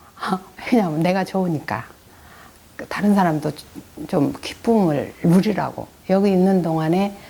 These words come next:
처음에는 제가 몰라서 못했다. 나는 이렇게 방송을 해도 그냥 하나보다 하고 있었는데,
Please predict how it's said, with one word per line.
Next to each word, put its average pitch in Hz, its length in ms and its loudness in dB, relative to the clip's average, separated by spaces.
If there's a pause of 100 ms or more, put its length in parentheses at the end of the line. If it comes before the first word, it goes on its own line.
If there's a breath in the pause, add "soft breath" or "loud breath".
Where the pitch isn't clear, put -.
(120 loud breath)
처음에는 294 420 4
제가 175 240 0
몰라서 175 460 2
못했다. 147 760 -2 (600 loud breath)
나는 160 280 0
이렇게 180 600 0
방송을 185 580 0
해도 180 580 2 (640 loud breath)
그냥 175 240 -4
하나보다 190 460 2 (360)
하고 185 200 4
있었는데, 185 720 0